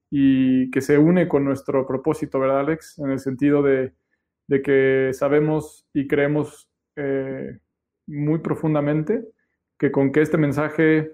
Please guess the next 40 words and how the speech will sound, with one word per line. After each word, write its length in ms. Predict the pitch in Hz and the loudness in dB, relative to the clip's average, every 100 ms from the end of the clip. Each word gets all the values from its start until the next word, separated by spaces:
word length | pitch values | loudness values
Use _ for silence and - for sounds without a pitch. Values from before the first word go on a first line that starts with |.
| _ _ _ _ _ - | _ _ _ _ _ 0
llegue 260 | 143 151 | 2 4
a 60 | 147 | 4
una 240 | 156 165 | 2 2
persona 320 | 156 131 156 147 | 0 -2 -2 -2
más, 220 | 151 151 | -2 0
además 280 | 143 139 147 | 0 0 0
de 80 | |
nosotros 400 | 147 160 156 147 | -2 -2 0 2
dos, 180 | 151 160 | 2 0
que 120 | 151 | -2
creo 220 | 147 147 147 | 0 0 2
que 360 | 151 143 143 - _ _ | 2 2 -2 -10 _ _
no 140 | 147 151 | -2 0
vamos 220 | 151 139 | 0 -2
a 80 | 143 | -2
poder 220 | 143 139 | -2 -2
ser 140 | 147 | -2
los 160 | 143 127 | -2 -2
mismos 520 | 147 143 147 139 - | -2 -2 -4 -8 -8
después 320 | 139 - 143 143 | -8 -4 -2 -2
de 60 | |
esta 140 | - 143 | -4 -4
entrevista 500 | 131 135 143 - 143 | -2 -2 -2 -2 0
y 100 | 135 | 2
después 380 | 139 135 143 | 2 0 -2
de 40 | 139 | -2
escucharte 520 | - 135 147 - 147 | -4 -4 -6 -2 0
hoy. 220 | 147 214 - _ _ _ _ _ | 0 0 -6 _ _ _ _ _
Em, 680 | 151 143 143 139 139 139 139 - - | 0 2 2 0 -2 -4 -8 -12 -6
y 400 | 156 151 151 151 | 0 2 4 4
un 120 | 180 | 2
poquito 720 | 208 196 190 196 190 185 175 | 0 0 0 2 2 4 2
en 100 | 160 | 0
ese 140 | 175 | -2
sentido, 320 | 185 165 175 180 | -4 -2 2 2
igual 240 | 160 160 | 2 -2
haciendo 280 | 160 160 160 | -2 -4 -2
mi, 300 | 156 139 139 | -4 -4 -8
mi 140 | 147 135 | -8 -8
cierre, 680 | - 147 147 151 165 180 | -2 0 2 0 -2 -6